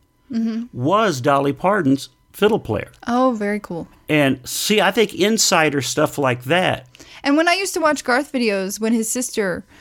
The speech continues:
Speaker 1: was alive and was, um, playing backup for him, I used to be like,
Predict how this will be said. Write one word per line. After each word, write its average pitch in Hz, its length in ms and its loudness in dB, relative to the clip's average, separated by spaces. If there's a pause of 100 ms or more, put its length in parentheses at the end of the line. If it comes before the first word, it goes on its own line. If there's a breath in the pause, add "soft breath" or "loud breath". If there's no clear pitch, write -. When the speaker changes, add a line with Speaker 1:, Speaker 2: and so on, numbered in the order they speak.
(200 soft breath)
Speaker 1:
was 220 180 2
alive 196 420 0
and 190 280 -4
was, 190 360 -4
um, 185 540 -6 (300)
playing 214 300 0
backup 185 380 -2
for 180 240 -4
him, 175 320 -6 (360 loud breath)
I 240 100 2
used 294 240 2
to 226 40 -6
be 226 80 2
like, 202 220 2